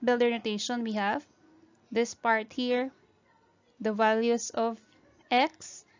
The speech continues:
is less than negative four. Okay? Numbers going to the left of negative four are less than negative four. While numbers going to the right of positive two are numbers greater than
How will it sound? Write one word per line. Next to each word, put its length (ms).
is 180
less 220
than 240
negative 380
four. 320
Okay? 260
Numbers 560
going 440
to 80
the 140
left 320
of 220
negative 420
four 280
are 180
less 260
than 180
negative 360
four. 280
While 200
numbers 580
going 560
to 120
the 120
right 360
of 280
positive 560
two 200
are 220
numbers 720
greater 500
than 340